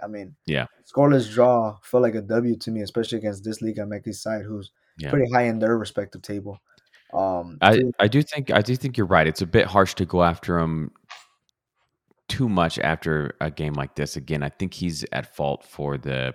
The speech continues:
Speaker 2: Palacios red card because he gets
Speaker 1: Mm-hmm.
Speaker 2: caught so flat-footed. Uh, for some reason, when Buke passes the ball in, like, the ninety-fifth minute, he's at playing striker. <laughs> Like, that's their big plan to s-, to,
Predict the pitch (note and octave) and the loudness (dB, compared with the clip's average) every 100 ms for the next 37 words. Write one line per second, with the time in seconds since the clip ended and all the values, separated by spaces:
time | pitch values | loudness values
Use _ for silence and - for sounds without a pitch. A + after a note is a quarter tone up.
0 | - C#2 C2+ C2+ C#2+ C#2 C#2 - _ _ | -6 -4 -4 -4 -6 -6 -6 -10 _ _
1 | _ _ _ _ D#2 D2+ D2+ C#2+ C#2 - | _ _ _ _ -2 0 0 0 0 -6
2 | D2 C2 C#2+ - A2 - _ _ _ - | -8 -8 -6 -6 -6 -10 _ _ _ -6
3 | D2 C2 - - E2+ D#2+ D2+ C#2 - - | -2 -2 -2 4 4 4 0 -2 -2 -4
4 | C2+ C2+ - - - - _ - D2+ D2 | -4 -4 -10 -20 -20 -20 _ -6 -2 -2
5 | G2 F#2+ C3 A#2+ A#2+ A2+ G#2 - - E2 | 2 6 6 8 6 6 2 -2 -10 -2
6 | F2 D2+ E2+ F#2+ - F2 F2 F2 D#2+ D#2+ | -2 0 0 0 2 2 2 -4 -2 4
7 | D#2+ E2 E2 - D#2 C#2 C#2 C2+ D2 C#2+ | 6 6 4 2 -2 -4 -4 -4 -2 -4
8 | - D#2 - C#2+ D2 D2+ - _ _ _ | -4 -4 -4 -2 -2 -2 -6 _ _ _
9 | _ _ _ _ - E2+ G2 F#2 - - | _ _ _ _ -8 0 2 0 -4 -4
10 | D#2 - F2+ F2 - E2 E2 - F#4+ - | -4 -4 -4 -4 -2 -2 -2 -6 -10 -20
11 | _ _ - - D#2+ - - - - C#3+ | _ _ -20 -8 -8 -8 -14 -20 -16 -14
12 | C3+ - F#2 - A#2+ F#2 G#2+ F#2 - F2 | -14 2 2 4 4 6 4 4 4 6
13 | F#2+ F2+ - - - F#2+ E2 D2+ | 6 2 -2 -4 2 4 4 2